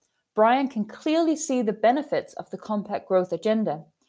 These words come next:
and the fifteen-minute city idea, and he's keen to see both concepts realized over the coming decades. But in working on large-scale projects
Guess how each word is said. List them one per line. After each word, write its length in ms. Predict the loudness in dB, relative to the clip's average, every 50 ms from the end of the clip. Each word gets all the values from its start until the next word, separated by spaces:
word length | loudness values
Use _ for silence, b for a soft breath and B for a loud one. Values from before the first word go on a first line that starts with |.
| _ _ -2
and 160 | 0 0 0
the 40 | 0
fifteen-minute 680 | -2 -2 -2 -4 -4 -6 -6 -4 -4 -4 -4 -6 -8
city 280 | -6 -6 -4 -2 -2 -2
idea, 520 | -2 -2 -4 -2 -2 -2 -2 -2 -4 -8 _ _ _ _ _ _ _ _ _ _ _ -2
and 140 | -2 0
he's 160 | 0 0 -2 -4
keen 280 | -2 0 2 2 2
to 80 | 0 -4
see 240 | -4 -2 -2 -2 -2
both 440 | -2 0 2 2 2 2 0 -6
concepts 500 | -6 -4 -4 -4 -2 -2 -4 -4 -4 -4
realized 720 | -4 -2 0 0 0 0 0 -2 -4 -6 -8 -8 -12 -16 -8 _
over 240 | -2 -2 0 -2 -2
the 100 | -4 -6
coming 340 | -6 -6 -6 -6 -4 -6 -4
decades. 760 | -4 -4 -4 -4 -6 -6 -6 -6 -8 -10 -12 -12 -12 -12 -14 -18 _ _ _ _ _ _ _ _ _ _ _ _ _ _ _ _ _ 6
But 320 | 8 8 8 8 4 -2 -12 -20 _ _ _ _ -4
in 160 | 0 2 2
working 340 | 2 2 0 0 -2 -4 -2
on 140 | -2 -2 0
large-scale 760 | 2 2 4 4 4 2 -2 -4 -8 -8 -4 -2 0 0 0 -2
projects 580 | -4 -2 -2 0 0 0 -2 -2 -4 -6 -14